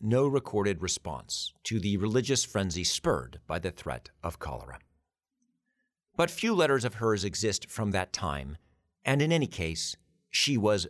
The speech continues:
very busy. The cholera itself demanded a far more immediate response from the Sisters of Mercy that education could provide.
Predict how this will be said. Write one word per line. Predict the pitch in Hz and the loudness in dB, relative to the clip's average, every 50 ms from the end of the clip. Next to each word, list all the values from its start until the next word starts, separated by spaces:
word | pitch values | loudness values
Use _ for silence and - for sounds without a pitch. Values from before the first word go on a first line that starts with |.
| - - | -8 -8
very | 107 90 95 80 76 80 78 | -2 0 0 0 0 -2 -4
busy. | 71 82 80 71 - 73 67 67 - _ _ _ _ _ _ _ _ _ _ _ _ _ _ _ _ _ _ _ _ _ _ _ _ _ _ _ _ _ _ _ _ _ _ _ _ - | -4 -4 -2 -2 -2 -4 -6 -8 -14 _ _ _ _ _ _ _ _ _ _ _ _ _ _ _ _ _ _ _ _ _ _ _ _ _ _ _ _ _ _ _ _ _ _ _ _ -2
The | 95 127 | -2 -2
cholera | - - 175 180 185 196 180 175 170 - | 0 2 2 2 2 2 2 0 0 0
itself | - 143 120 - - - 147 90 69 - - - | -2 -2 0 0 2 2 2 0 -2 -6 -12 -4
demanded | - 104 107 110 110 113 113 110 104 - - | 0 2 2 4 2 2 0 0 -4 -4 -2
a | 135 131 | 0 0
far | 120 - - - 131 123 127 127 123 123 120 113 - | 0 0 -2 0 0 2 2 2 2 2 0 -2 -2
more | 123 104 120 123 123 117 117 113 | -2 0 2 2 4 4 2 2
immediate | - - 120 117 117 127 160 160 107 76 65 - - _ | 0 -2 0 0 2 2 0 0 -2 -4 -6 -10 -12 _
response | - 92 - - - - 82 73 76 76 - - - - _ | -4 -4 -4 -2 -4 -6 -6 -6 -6 -6 -6 -6 -6 -8 _
from | - - 110 110 | -6 -2 0 0
the | 110 | 2
Sisters | 98 - 113 101 - - 113 101 107 | 2 0 0 -2 -2 -2 -2 -2 -2
of | 110 80 | -2 -2
Mercy | 87 82 82 - - - 78 73 - | -2 -2 -2 -2 -4 -6 -6 -8 -6
that | - 87 - | -6 -6 -4
education | - 104 87 95 90 - - 117 95 - - 62 64 64 - | -4 -4 -4 -4 -6 -4 -4 -2 -2 -2 -4 -4 -6 -12 -12
could | - - 82 - - | -8 -8 -8 -8 -6
provide. | - 92 82 69 87 78 69 65 62 64 - | -6 -6 -2 -2 -2 -2 -2 -4 -8 -12 -14